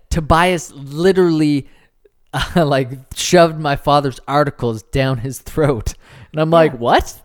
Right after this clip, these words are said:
Speaker 2: It,
Speaker 1: They
Speaker 2: until he choked on them.
Speaker 1: killed, like, he
Speaker 2: Yeah,
Speaker 1: choked him
Speaker 2: he's,
Speaker 1: by
Speaker 2: yeah.
Speaker 1: stuffing his articles
Speaker 2: I'm gonna
Speaker 1: on
Speaker 2: need to know more about what you just said.
Speaker 1: Yeah.
Speaker 2: <laughs> Yeah, that stood out to me, too.
Speaker 1: And also,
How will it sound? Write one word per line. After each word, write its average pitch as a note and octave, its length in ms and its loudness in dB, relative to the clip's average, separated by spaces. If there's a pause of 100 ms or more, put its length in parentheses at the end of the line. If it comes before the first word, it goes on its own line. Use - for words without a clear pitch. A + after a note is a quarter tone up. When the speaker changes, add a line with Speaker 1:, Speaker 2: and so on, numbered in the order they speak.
Speaker 2:
It, A3 120 -6
Speaker 1:
They D#3+ 200 6
Speaker 2:
until A#3 360 -4
he G#3 220 -10
choked - 440 -6
on F#2+ 180 -10
them. E2 200 -20
Speaker 1:
killed, D#3+ 280 4
like, C#3+ 160 -2
he B2+ 120 -8
Speaker 2:
Yeah, F#3 120 -2
Speaker 1:
choked C#3 240 0
him E3 140 0
Speaker 2:
he's, D3+ 60 -4
Speaker 1:
by C#3 180 2
Speaker 2:
yeah. C3+ 280 -4
Speaker 1:
stuffing C3 480 -4
his B2+ 240 -8
articles C3+ 640 -8
Speaker 2:
I'm G#3 60 -8
gonna C4 120 -6
Speaker 1:
on B2+ 60 -10
Speaker 2:
need G#3 120 -12
to G#3 60 -10
know G3 180 -8
more F#3 280 -4
about E3+ 240 -4
what E3 140 -6
you C#3+ 100 -10
just C3+ 260 -12
said. B3+ 240 -6
Speaker 1:
Yeah. D3 340 0
Speaker 2:
<laughs> G2+ 160 -6
Yeah, B3 160 2
that F#3 360 -4
stood G#3 240 -6
out F3 140 -4
to E3 100 -14
me, D#3 180 -12
too. C#3 260 -12
Speaker 1:
And D#3+ 160 -4
also, D#3+ 720 2